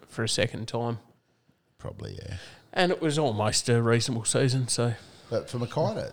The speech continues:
Speaker 2: to not be able to kick a drop punt like he does, i-, it's not only concerning, it's a bit baffling that in, in a professional era when you have specific coaches for, for everything,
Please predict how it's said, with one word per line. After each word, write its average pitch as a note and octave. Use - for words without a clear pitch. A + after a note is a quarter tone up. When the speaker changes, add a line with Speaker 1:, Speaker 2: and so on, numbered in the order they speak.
Speaker 2:
to F#2+
not F2
be E2
able D#2+
to D2+
kick -
a E2
drop D2
punt C#2
like D2+
he C#2+
does, C2
i-, F2+
it's -
not D3
only G#3+
concerning, E2+
it's D2+
a F2
bit F2
baffling D#2
that D2+
in, G2+
in G#2
a G2
professional A#2+
era F2
when E2
you F2
have E2
specific -
coaches E2
for, D#2
for F2
everything, F#2+